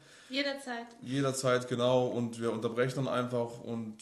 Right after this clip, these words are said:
Speaker 2: oder machen weiter und antworten dann später. Aber wir gehen auf jeden Fall auf alles ein. Und damit ihr da Bescheid wisst, wir können
Speaker 1: Schön, dass du dabei bist.
Speaker 2: wir können
Speaker 1: <laughs>
Speaker 2: loslegen. Ähm, also, ich hab ja am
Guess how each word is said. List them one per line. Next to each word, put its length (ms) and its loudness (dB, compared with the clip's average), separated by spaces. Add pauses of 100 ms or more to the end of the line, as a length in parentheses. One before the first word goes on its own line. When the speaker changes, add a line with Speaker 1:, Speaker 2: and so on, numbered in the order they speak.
(140)
Speaker 2:
oder 280 -6
machen 340 -6
weiter 320 4
und 120 -4
antworten 380 -2
dann 120 -2
später. 400 -2
Aber 180 -4
wir 80 -4
gehen 120 0
auf 140 -2
jeden 160 0
Fall 160 -2
auf 220 -4
alles 260 -2
ein. 340 -2 (500)
Und 540 -4 (640)
damit 260 -4
ihr 60 -10
da 80 2
Bescheid 440 0
wisst, 420 -8
wir 120 -8
können 380 -4 (320)
Speaker 1:
Schön, 180 2
dass 240 0
du 80 -8
dabei 260 -6 (120)
bist. 300 -12
Speaker 2:
wir 120 -6
können 460 0
Speaker 1:
<laughs> 20 -4
Speaker 2:
loslegen. 720 -2 (720)
Ähm, 720 4
also, 520 4 (460)
ich 160 -4
hab 180 2
ja 160 4
am 580 2